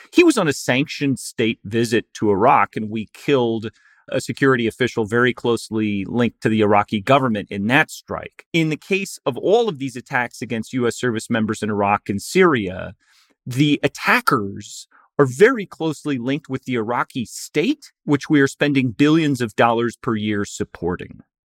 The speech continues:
So it's really the picture of strategic clarity, um, U S policy in the region, I'm being sarcastic here, that we have a trigger for war with Iran in the middle of the desert at the borderlands between Jordan, Syria, and Iraq.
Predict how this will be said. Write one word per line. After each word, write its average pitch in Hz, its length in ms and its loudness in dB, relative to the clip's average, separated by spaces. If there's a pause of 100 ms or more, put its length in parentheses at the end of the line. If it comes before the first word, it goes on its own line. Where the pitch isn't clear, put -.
(360)
So 190 220 4
it's 185 180 0
really 240 320 2
the 127 140 -2
picture - 580 0
of 110 140 -4
strategic 120 640 -6
clarity, 117 760 -2 (320)
um, 113 420 2
U 127 140 0
S 113 100 0
policy 117 420 0
in 101 120 -4
the 95 80 -6
region, 104 580 -4
I'm 101 80 -10
being 92 160 -6
sarcastic 104 640 -2
here, 92 320 -8 (160)
that 147 260 2
we 156 280 -4
have 139 320 0
a 127 100 -4
trigger 220 480 2
for 147 240 -2
war 135 340 2
with 131 220 -2
Iran 107 560 -2
in 117 80 -2
the 107 80 -2
middle 120 260 0
of 107 120 -2
the 113 100 0
desert 104 540 0 (360)
at 120 160 2
the 117 60 -2
borderlands 110 800 0
between 107 440 0
Jordan, 110 640 2
Syria, 104 800 2
and 107 160 0
Iraq. 92 540 0